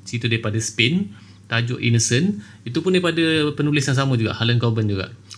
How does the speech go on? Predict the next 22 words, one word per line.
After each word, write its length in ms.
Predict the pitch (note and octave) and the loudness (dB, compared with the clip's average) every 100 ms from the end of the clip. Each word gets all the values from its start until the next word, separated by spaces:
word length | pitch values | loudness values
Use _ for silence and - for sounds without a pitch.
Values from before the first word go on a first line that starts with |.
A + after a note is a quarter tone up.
| - | -4
Okey, 160 | A#2+ B2 | 2 4
cerita 240 | C3 D#3 | 4 4
ni 80 | D#3+ | 4
mengisahkan 320 | D3 D3 C3+ | 2 2 0
tentang 240 | C3 B2+ B2 | 0 2 4
beberapa 400 | A2+ A#2 A#2 A#2+ | 2 2 2 4
individu, 560 | A2+ A2+ A2 A2 F#3 F#3 - - | 4 4 4 2 0 -4 -16 -6
iaitu 480 | A2 A#2 A#2 C3+ | -2 0 0 -2
seorang 320 | B2+ A#2 B2 B2 | 0 0 2 2
perempuan, 800 | B2 B2 A#2+ C3+ C3+ C#3 C#3+ B2+ - | 2 0 0 0 2 0 -2 -6 -8
ah, 160 | G#2+ G#2+ | -4 -2
yang 160 | A2 | 0
dah 160 | A2+ A2+ | 0 0
berkeluarga, 640 | A2+ A#2 A2 G#2+ B2+ F3 F3+ - | 0 0 0 2 2 0 -2 -8
seorang 880 | - A2+ A2 A#2+ A#2+ A#2+ A#2 A2+ A2 - | -4 -2 0 0 0 0 0 -2 -4 -2
jurugambar, 880 | C3 A#2+ A#2 A#2 A#2 B2 B2+ D#3 D#3 - | 2 4 4 2 2 4 2 0 -4 -12
seorang 640 | - F#2+ G#2 G#2+ G#2+ G#2 G#2 G#2 G2+ G2 G#2 | -6 -4 -2 0 0 -2 -4 -6 -8 -8 -6
detektif 640 | G#2+ G#2 A#2 - A2+ - - | -6 -6 -4 0 0 -2 -10
bahagian 320 | G2 G#2+ G#2+ G#2 | -8 -4 -6 -6
homicide 560 | A2+ A2 G#2+ B2 A2+ | -4 -2 0 0 -2
macam 240 | G#2+ G#2+ | -4 -4
tu, 100 | A2 | 0